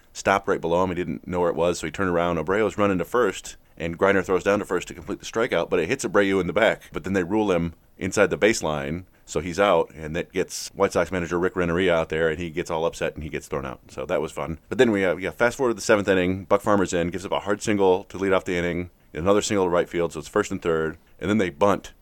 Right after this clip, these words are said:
It's a surprise kind of squeeze bunt, and Farmer tried to field it, and it went right through his legs, so for an error, and it makes it three one. Then he makes, on, on the next play, he makes this really nice defensive play, which is a grounder right back to him, and he snags it behind him,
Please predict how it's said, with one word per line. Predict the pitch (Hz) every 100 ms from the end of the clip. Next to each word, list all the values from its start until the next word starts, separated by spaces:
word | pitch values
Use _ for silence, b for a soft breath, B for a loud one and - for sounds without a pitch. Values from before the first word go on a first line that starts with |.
| _
It's | - -
a | 82 78
surprise | - 76 92 87
kind | - 82
of |
squeeze | 73 123 113
bunt, | - 82 - -
and | 80 78 -
Farmer | 101 98
tried | 104
to | 85
field | - 117 87
it, | 87
and | -
it | 73
went | 85
right | 87 104
through | 95
his | 92
legs, | 78 71 73 - -
so | -
for | 73 -
an | 87
error, | 85 90 90
and | 85
it |
makes | 85 -
it | 71
three | 101
one. | 87 78 78 82 b b
Then | 107
he | 117
makes, | 113 - -
on, | 101
on | -
the | 107
next | 117 -
play, | 113
he | 110
makes | 98 -
this | 90
really | 90 120 107
nice | 98 104 95
defensive | 92 90 - 87
play, | - 71
which | 73 71
is |
a | 82
grounder | 76 92 90
right | 87 87
back | 92 90
to | 85
him, | 80 78
and | 76
he | 76
snags | - 92 92 98
it |
behind | - 92 90
him, | 87 87